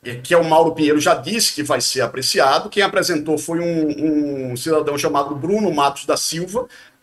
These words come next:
Ele é secretário-geral de uma entidade que reúne associações de moradores de Porto Alegre e ele é integrante do P T, ele é da juventude do P T, é um,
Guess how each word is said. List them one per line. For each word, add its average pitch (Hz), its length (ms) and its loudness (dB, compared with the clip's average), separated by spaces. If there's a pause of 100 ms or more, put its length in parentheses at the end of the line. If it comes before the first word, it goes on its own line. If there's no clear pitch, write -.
(180)
Ele 226 440 4
é 165 100 8
secretário-geral 185 1040 4
de - 80 -8
uma 170 100 -4
entidade 156 540 0
que 147 120 0
reúne 147 380 2
associações 156 680 0
de 160 60 0
moradores 135 460 2
de 131 60 -4
Porto 143 300 0
Alegre 170 420 2
e 247 60 0
ele 240 160 6
é 233 60 0
integrante 196 360 0
do 202 80 -4
P 220 140 2
T, 196 120 0
ele 143 220 4
é 131 60 2
da 143 180 0
juventude 143 440 -4
do 165 60 -8
P 233 140 2
T, 165 380 2
é 120 40 2
um, 151 240 0